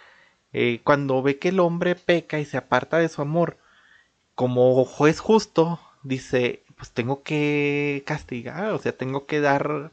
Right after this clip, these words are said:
justicia". ¿Y cuál es la justicia para el pecado? La muerte. Pero los amo tanto que no puedo dejar que mueran, no puedo dejar a mis hijos, a mi creación perfecta, no puedo dejarlos, eh,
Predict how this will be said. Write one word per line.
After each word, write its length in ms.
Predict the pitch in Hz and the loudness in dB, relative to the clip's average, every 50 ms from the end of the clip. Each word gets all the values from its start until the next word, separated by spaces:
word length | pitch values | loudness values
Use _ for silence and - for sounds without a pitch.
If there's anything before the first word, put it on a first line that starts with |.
| _ - | _ -6
justicia". 680 | - - 165 151 - - - 180 180 175 - - 156 | 2 2 2 2 2 0 -2 0 0 0 0 -2 -2
¿Y 60 | 156 147 | -2 0
cuál 200 | - 151 139 147 | 0 0 0 2
es 60 | 151 | 0
la 100 | 160 165 | 0 -2
justicia 540 | - - 151 - - 135 131 - - 170 - | -2 -4 -6 -6 -4 -4 -4 -2 -4 -4 -2
para 140 | - 156 139 | 0 0 -2
el 80 | 123 | -2
pecado? 420 | - - _ - 156 165 165 156 - - | -4 -10 _ -4 -4 -2 -2 -4 -8 -10
La 120 | - 104 | -12 -10
muerte. 460 | 107 117 135 160 214 - - 190 170 - _ - - - - - - - - - _ _ | -6 -2 0 0 0 0 -4 -8 -10 -10 _ -20 -20 -20 -20 -20 -20 -20 -20 -20 _ _
Pero 180 | 160 151 151 | 0 2 4
los 220 | 147 139 135 - - | 4 4 2 2 -2
amo 220 | 139 151 170 202 | -2 0 2 0
tanto 420 | 202 - 214 214 220 202 - 180 - | 2 4 4 4 4 2 0 -2 -2
que 120 | - 147 | -2 -2
no 200 | 139 143 147 147 - | 0 0 0 0 2
puedo 200 | - 160 175 208 | 2 4 4 4
dejar 380 | 233 196 - - - 175 185 - | 2 0 0 -2 -4 -6 -6 -6
que 140 | - 214 | -6 -6
mueran, 420 | 175 - 131 139 139 135 120 123 127 | -4 0 0 0 0 0 -4 -4 -6
no 100 | 135 131 | -8 -10
puedo 260 | - - 139 147 160 | -4 0 0 2 2
dejar 580 | 156 147 135 - - - 131 131 - 165 160 156 | 2 0 -4 -4 -4 -4 -4 -4 -4 -4 -4 -2
a 180 | 156 156 160 160 | 0 0 0 0
mis 260 | 156 139 127 - - | -2 -4 -6 -6 -6
hijos, 420 | 135 135 - - 160 165 165 - 160 | -6 -4 -2 -2 -2 -2 -2 -4 -6
a 120 | 143 131 | -6 -6
mi 500 | 127 127 123 123 131 131 123 123 120 117 - | -6 -8 -8 -8 -8 -8 -6 -8 -8 -10 -4
creación 420 | - 123 120 - - 131 127 127 | -2 -2 -2 -2 -2 -2 -2 -2
perfecta, 500 | - 151 151 - - 147 139 - - 165 | -4 -6 -6 -4 -6 -8 -8 -6 -6 -6
no 100 | 160 151 143 | -6 -6 -8
puedo 220 | - - 143 147 | -6 -4 -2 -2
dejarlos, 540 | 143 131 - - 131 123 127 143 147 143 - - | -2 -4 -4 -4 -4 -2 -2 -4 -6 -6 -6 -6
eh, 300 | 139 127 120 117 117 | -6 -4 -4 -4 -6